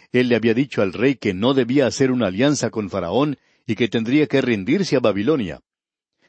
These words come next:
Y este hombre casi hace lo opuesto a lo que Dios le había dicho que hiciera, y nos referimos a Sedequías. Nos encontramos ahora en los umbrales de la cautividad de la nación. Leamos los versículos once y doce del capítulo treinta y siete.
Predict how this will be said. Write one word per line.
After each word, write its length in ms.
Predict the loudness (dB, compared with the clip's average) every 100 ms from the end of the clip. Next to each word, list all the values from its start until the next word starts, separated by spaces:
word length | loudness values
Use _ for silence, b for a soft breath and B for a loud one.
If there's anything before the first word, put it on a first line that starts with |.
| _
Y 140 | -2
este 180 | -2 0
hombre 300 | 0 0 0
casi 400 | 2 0 2 0
hace 240 | 2 0
lo 140 | 0 0
opuesto 500 | -2 0 0 2 0
a 20 |
lo 120 | 0
que 80 | 0
Dios 260 | 0 0 2
le 60 |
había 160 | 0 2
dicho 260 | 0 -2
que 120 | 0 0
hiciera, 480 | 2 0 0 -6 _ _ _ -4
y 80 | 0
nos 220 | 0 0
referimos 560 | -2 0 0 0 0 0
a 80 |
Sedequías. 720 | 0 -2 -2 -2 -2 -2 -10 -20 _ _ _ _ _ _ _ _ _ _
Nos 160 | -2 0
encontramos 480 | 0 0 2 0 2
ahora 360 | 4 4 2 -2
en 200 | 0 2
los 220 | 4 2
umbrales 640 | -2 0 2 2 4 2 2
de 80 |
la 120 | 2 2
cautividad 640 | 0 0 -2 0 2 2
de 120 | 2
la 120 | 2
nación. 600 | 0 -2 -4 -6 -8 -14 _ _ _
Leamos 340 | 0 2 2
los 140 | 0 0
versículos 580 | 0 -2 -4 -4 -4 -2
once 420 | 0 2 2 0
y 100 | 0
doce 380 | 2 0 0 -2
del 160 | -4 -4
capítulo 500 | -4 -4 -4 -4 -4
treinta 300 | -4 -4 -4
y 80 |
siete. 400 | 0 0 0 -4